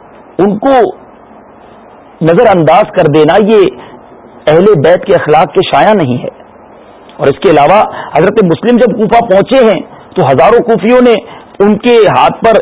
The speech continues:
امام حسین کی بیعت بھی کر لی، اس پر اب امام حسین رضی اللہ تعالیٰ عنہ کو رکنا گوارا نہ تھا۔ اب میرے پیارے اور محترم اسلامی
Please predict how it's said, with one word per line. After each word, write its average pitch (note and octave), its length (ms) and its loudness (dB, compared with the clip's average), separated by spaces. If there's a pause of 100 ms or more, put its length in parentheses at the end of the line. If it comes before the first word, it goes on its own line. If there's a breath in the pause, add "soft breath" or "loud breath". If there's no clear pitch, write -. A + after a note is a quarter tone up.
(100)
امام G3+ 200 2
حسین G3 340 2
کی A3+ 180 0
بیعت G3 260 2
بھی C4+ 140 2
کر G#3 120 2
لی، F#3+ 120 -2 (880)
اس - 120 -10
پر - 140 0
اب G3+ 100 2
امام G3+ 300 2
حسین G3+ 340 0
رضی F#3+ 200 0
اللہ F#3 340 2
تعالیٰ F#3 140 0
عنہ G3 180 -2
کو G3 140 2
رکنا G3+ 260 0 (880 loud breath)
گوارا C#3 320 2
نہ E3+ 60 2 (100)
تھا۔ C3 100 -2 (1040)
اب G3+ 120 -2 (800)
میرے D#3+ 220 0
پیارے E3 220 2
اور D#3 100 -2
محترم C#3+ 320 -2
اسلامی D3 280 -2